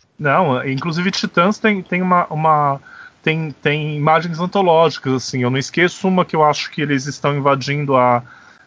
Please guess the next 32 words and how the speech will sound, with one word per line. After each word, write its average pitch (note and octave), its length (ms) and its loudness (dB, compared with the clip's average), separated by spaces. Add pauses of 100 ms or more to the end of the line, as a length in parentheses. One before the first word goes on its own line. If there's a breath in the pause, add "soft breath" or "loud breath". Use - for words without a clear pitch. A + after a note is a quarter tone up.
(100)
a A#2 160 4
colmeia C3+ 800 0 (280)
que - 100 -2
é, D3+ 40 4
é D3+ 200 -4
uma D3 140 0
cena D#3 240 -4
de C#3 100 -8
duas F#3+ 300 -4
páginas, D#3 560 0
assim, C3+ 300 -8
que B2+ 60 -20
tem C#3 160 -4
o, C#3 160 -4
o B2+ 40 -2
Robin C#3+ 360 2
comandando, C3+ 680 0
falando C3 220 -2
"Titãs C3+ 440 -2
em C#3 60 -4
ação", C#3 500 2
e C3+ 60 0
aí C3+ 180 2
tem D3 140 0
o D3 80 -2
Robin, C#3+ 520 4
aí C3+ 120 -2
tem D3 160 -4
Estelar D3 400 2
voando, C#3+ 480 2
a - 20 0
Terra, D3 380 -2